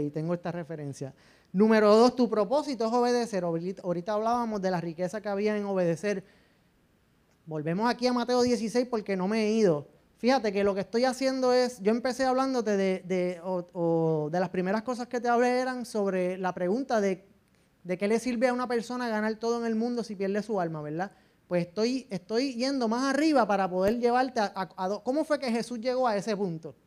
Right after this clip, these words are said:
Y, y por ahí es que vamos. Dice, el versículo veintiuno y el veintidós dice, "Desde entonces comenzó a Jesús, comenzó Jesús a advertir a sus discípulos que tenía que ir a Jerusalén". Fíjate, que tenía que ir a Jerusalén.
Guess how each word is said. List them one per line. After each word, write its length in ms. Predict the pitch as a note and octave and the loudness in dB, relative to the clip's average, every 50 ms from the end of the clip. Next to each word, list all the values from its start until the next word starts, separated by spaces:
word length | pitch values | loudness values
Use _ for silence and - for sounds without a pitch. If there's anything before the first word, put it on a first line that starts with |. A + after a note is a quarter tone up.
| _ _ _ _ _ _ _ _ _ _ _ _ _ _ _ _ _ _ _ _ _ _ _ _ _ _ - | _ _ _ _ _ _ _ _ _ _ _ _ _ _ _ _ _ _ _ _ _ _ _ _ _ _ -8
Y, 260 | F3 E3 E3+ - F#3+ | -6 -6 -4 -4 -6
y 60 | E3 | -4
por 160 | - F3 D#3+ | -2 -2 -2
ahí 140 | D#3 D#3 F#3 | 0 0 0
es 80 | A#3 A3+ | -2 -2
que 140 | - A#3 | -2 -2
vamos. 340 | G#3+ A#3 C#4 C4+ G#3+ E3 C#3+ - _ _ _ _ _ _ _ | 0 0 0 -2 -4 -6 -8 -12 _ _ _ _ _ _ _
Dice, 480 | - A#3+ B3+ B3+ A#3 F#3 D#3 - - _ _ _ _ _ _ _ _ _ _ _ _ _ _ _ _ _ | -8 -8 -4 -2 -2 -4 -4 -6 -12 _ _ _ _ _ _ _ _ _ _ _ _ _ _ _ _ _
el 120 | - G3 F3+ | -4 -2 0
versículo 460 | F#3+ F3+ - A3+ G3+ G#3 B3 B3 A#3+ | 0 0 0 -2 0 2 4 4 4
veintiuno 500 | A#3+ A#3 A#3+ A#3+ A#3+ A#3 A#3+ B3 A#3+ A3+ | 4 2 -2 -4 -4 -4 -2 0 0 0
y 40 | A3 | 0
el 80 | G#3 | 0
veintidós 400 | F#3 G3+ G3+ F#3+ F#3 F#3 G3 G3 | -2 -4 -6 -6 -6 -6 -6 -4
dice, 360 | F#3+ A3+ G#3 A#3+ G#3 F3 - - _ _ _ _ _ | -6 -6 -6 -6 -6 -6 -6 -10 _ _ _ _ _
"Desde 280 | - F#3 A3 G#3 F#3 A3+ | -4 -2 -2 0 0 0
entonces 400 | G#3 G#3 - C4 D#4 D4+ E4 D#4 | -2 0 -2 -2 -4 -4 -4 -6
comenzó 460 | - B3+ A#3+ A3+ A3+ G#3 - A#3 B3+ | -4 -4 -2 -2 -2 -2 -2 -4 -2
a 60 | C4+ | -2
Jesús, 560 | C#4+ D4 C4+ - B3 A#3+ A#3+ B3 B3 - - - _ _ _ _ _ _ | -2 -4 -4 -2 0 2 2 2 0 -2 -10 -20 _ _ _ _ _ _
comenzó 400 | - F#3+ G3 G3 F#3 F3 A3+ A#3+ | -8 -4 -2 0 0 0 -2 -2
Jesús 280 | C4+ C#4 B3+ C4 B3+ A#3 | -2 -2 -2 -2 -2 0
a 100 | A#3 G#3 | 0 0
advertir 400 | G3 F3+ F#3+ F#3 F3 G3+ G#3 A3 | 0 -2 -4 -6 -6 -6 -4 -4
a 80 | A3+ - | -4 -4
sus 140 | B3 A#3 | -6 -6
discípulos 520 | G#3 B3 B3 B3+ C4+ C4+ A#3+ B3 A3 G3 - | -6 -6 -6 -6 -6 -6 -4 -4 -4 -4 -4
que 100 | G#3 F3+ | -4 -6
tenía 320 | F#3 F3+ F3+ F#3+ G#3+ A3+ | -6 -6 -6 -6 -6 -6
que 120 | A#3 A3+ A3 | -6 -6 -6
ir 100 | A#3 A#3+ | -6 -4
a 80 | A#3 A3+ | -4 -4
Jerusalén". 720 | A#3+ A#3 B3 A#3+ - C4+ C4+ A#3+ G#3 F#3 F3+ G3 G3 - _ _ _ _ _ _ _ _ _ | -4 -4 -6 -4 -4 -2 -2 -2 -2 -2 -4 -6 -10 -14 _ _ _ _ _ _ _ _ _
Fíjate, 240 | G#3 A3+ A3 G#3 F#3+ | -6 -4 -4 -4 -6
que 60 | F3 | -6
tenía 600 | - F#3 E3 E3 F#3 A3 C4+ D4+ D4+ D#4 C#4+ B3 - - | -4 -4 -2 0 2 2 2 2 0 0 -2 -6 -10 -8
que 120 | - D#3+ | -4 -2
ir 300 | D#3+ F3+ F3+ E3+ C#3 C3+ - _ _ _ _ _ _ | -2 0 0 -2 -4 -6 -12 _ _ _ _ _ _
a 100 | - E3+ | -8 -4
Jerusalén. 580 | E3 D#3+ D#3+ E3 D#3+ E3+ D#3+ D#3+ D#3 C#3+ C3 | -2 0 0 0 -2 -4 -4 -6 -6 -10 -12